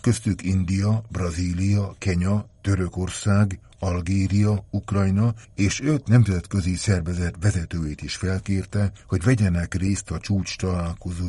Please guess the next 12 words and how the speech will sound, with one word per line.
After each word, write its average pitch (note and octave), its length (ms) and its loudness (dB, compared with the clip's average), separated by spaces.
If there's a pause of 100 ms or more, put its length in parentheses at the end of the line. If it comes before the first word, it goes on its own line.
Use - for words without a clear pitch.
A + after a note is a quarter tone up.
egyes F#2 380 -4
munkaülésein. D#2 1120 -2 (840)
Ferenc D3 320 0
pápa B2 340 2
személyében F2 720 0
most G#2+ 220 2
első A2+ 340 0
alkalommal E2+ 760 -4
vesz D#2+ 240 -8
részt G2 400 -2
római D#2 420 -4
pápa F#2 540 -4